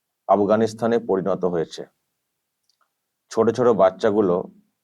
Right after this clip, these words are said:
অনেক সম্ভাবনা নিয়ে প্রতি বছর স্কুলে আসে। আমরা অনেক চেষ্টা করি তাদের মানুষ করতে, কিন্তু যেই একবার তাদের ফাউন্ডেশন হয়ে যাচ্ছে, in bracket,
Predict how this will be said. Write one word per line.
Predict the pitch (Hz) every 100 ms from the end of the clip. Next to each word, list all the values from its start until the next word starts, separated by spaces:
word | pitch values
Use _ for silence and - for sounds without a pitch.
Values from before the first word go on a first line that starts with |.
| _ _ _
অনেক | 87 117 120 120 82 71 -
সম্ভাবনা | - 101 107 110 113 113 110
নিয়ে | 104 110 113 110 107 _ _ _ _
প্রতি | 98 110
বছর | 101 98 98 101
স্কুলে | 95 - 101
আসে। | 95 90 98 82 - _ _ _ _ _ _ _ _ _ -
আমরা | 101 113
অনেক | 110 110 120
চেষ্টা | 120 104 117
করি | 110 107 98 - -
তাদের | 95 95 101 95 67 - _ -
মানুষ | 80 107 -
করতে, | - 78 - - - _ _ _ _ _ _ _ _ _ _ -
কিন্তু | 107 110 120 117 123 - - -
যেই | 92 117 135 101
একবার | 104 101 120 113
তাদের | 107 113 107 -
ফাউন্ডেশন | - 98 107 107 107 113
হয়ে | 104 101
যাচ্ছে, | 92 90 - 98 87 - _ _ _ _ -
in | 95 92
bracket, | 82 - 202 202